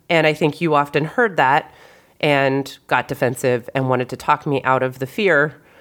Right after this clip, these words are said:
because you didn't want me to have it, and also because you didn't want to feel like you were doing something wrong, <laughs> which you weren't necessarily. Um, and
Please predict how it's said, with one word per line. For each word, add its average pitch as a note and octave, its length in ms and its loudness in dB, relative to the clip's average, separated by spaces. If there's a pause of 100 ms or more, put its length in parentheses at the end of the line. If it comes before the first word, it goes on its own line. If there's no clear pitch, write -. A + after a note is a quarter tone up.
(640)
because D3 220 0
you C#3 60 0
didn't B2+ 180 0
want D2+ 100 -2
me - 80 -6
to C#3+ 60 -6
have G3 280 0
it, D3 260 2
and D3+ 140 2
also C#3 220 0
because C#3+ 400 0
you D3 80 -4
didn't D#3 320 0
want D#3 160 0
to D#3 40 0
feel E3+ 160 0
like F3 140 0
you F3+ 60 -2
were E3+ 80 0
doing F#3 200 0
something F3 280 0
wrong, F3+ 300 2 (540)
<laughs> - 520 -6
which - 380 -2 (320)
you A3+ 100 -8
weren't D4 300 0
necessarily. C#3+ 760 -2 (540)
Um, D#3 420 0 (1160)
and F3+ 460 2